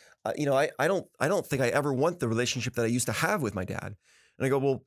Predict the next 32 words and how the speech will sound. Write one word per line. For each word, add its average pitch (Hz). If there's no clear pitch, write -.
<laughs> -
that's 147
good 135
because 131
you're 156
never 151
gonna 143
get 202
that 113
again. -
You 127
can't." 190
And -
he 123
goes, -
"Oh, 135
yeah, 131
good 120
point." 139
I 135
go, 143
"But 147
life 170
is 160
about 120
boundaries." 165
You 147
know, 143
like, 139
like 175
you 202
ever, 233